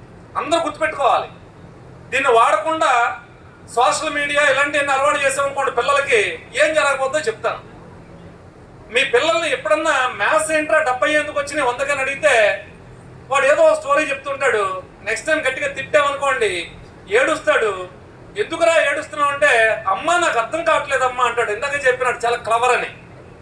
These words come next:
ఆడు చెయ్యి కాడికి మార్కులు రాలేదు కానీ అర్థం కా-, కాదు, ఆడు అర్థం చేసుకోవట్లా. కాబట్టి వాడు ఏం చేస్తాడు, ఇలా పెట్టి బెంగగా చూస్తూ, "అమ్మా, నాకు అర్థం కావట్లేదమ్మా" అంటే, వెంటనే తల్లి కళ్ళంట నీళ్లు పెట్టి, "నా బంగారమే, అర్థం కావట్లేదా నాన్న?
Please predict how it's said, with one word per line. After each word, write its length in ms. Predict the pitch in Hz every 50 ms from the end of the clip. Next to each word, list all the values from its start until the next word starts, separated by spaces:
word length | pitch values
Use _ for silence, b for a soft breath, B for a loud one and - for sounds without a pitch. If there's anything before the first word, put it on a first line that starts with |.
| - - - -
ఆడు 100 | - -
చెయ్యి 360 | - - 247 285 294 330 349
కాడికి 280 | - 359 339 339 311 311
మార్కులు 440 | 302 294 320 320 - 320 311 311
రాలేదు 200 | 302 302 302 302
కానీ 140 | 302 294 262
అర్థం 280 | 247 247 - 294 277 -
కా-, 220 | 269 262 262 - -
కాదు, 240 | 226 240 254 240 240
ఆడు 140 | 208 202 202
అర్థం 280 | 214 - - 285 269
చేసుకోవట్లా. 600 | 262 262 254 - 262 254 - 214 196 170 - - - - - - - - - - -
కాబట్టి 260 | - 285 339 339 330
వాడు 140 | 294 277 262
ఏం 60 | 294
చేస్తాడు, 420 | 302 311 302 285 285 311 311 311 302 294 285 277 277 - - - - - 214
ఇలా 120 | 240 302 320
పెట్టి 220 | 320 311 320 320
బెంగగా 460 | - - 233 240 277 294 302 311 311
చూస్తూ, 320 | - - - - - - 285
"అమ్మా, 200 | 160 - - 294
నాకు 180 | 285 302 - 254
అర్థం 260 | 254 - - 277 269
కావట్లేదమ్మా" 520 | 262 262 254 254 262 262 262 262 - 247
అంటే, 520 | - - - 277 240 220 202 196 185 - - - - - - -
వెంటనే 340 | 196 208 - - - 294 277
తల్లి 260 | 277 240 226 233 277
కళ్ళంట 400 | 269 - 226 233 254 269 269 262
నీళ్లు 280 | 269 254 254 254 254 247
పెట్టి, 480 | 247 247 240 247 262 247 240 226 233 220
"నా 80 | 214
బంగారమే, 720 | 208 208 208 220 233 240 240 233 233 233 220 214 202 - - - - - - - 175
అర్థం 280 | - - 254 277 294
కావట్లేదా 400 | 294 294 277 - - 254 247 247
నాన్న? 560 | 240 226 226 226 214 214 214 220 208 196 -